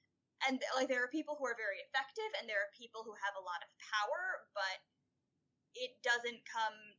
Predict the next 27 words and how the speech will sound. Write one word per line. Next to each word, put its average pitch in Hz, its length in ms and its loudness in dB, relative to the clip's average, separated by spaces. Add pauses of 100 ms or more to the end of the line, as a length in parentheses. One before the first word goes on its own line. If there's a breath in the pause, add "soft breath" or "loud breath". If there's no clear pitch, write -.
necess-, - 460 -8 (160)
as 269 100 0
far 339 240 4
as 302 80 -4
I 285 160 4
know, 285 240 4
it - 80 -8
doesn't 233 320 -4
come 208 240 -4
from 220 160 -6
a, 202 60 -4 (160)
a 214 80 -6
mystical 208 560 -2
force, 185 400 -2
and 196 160 2
no 196 160 -2
one 196 100 -4
is 190 220 -8
preordained 196 560 -2 (100)
to - 80 -20
be 196 160 -4
the 196 140 -8
one 180 160 -6
who 190 100 -20
saves 180 300 -10
the 269 100 -6
world, 294 480 2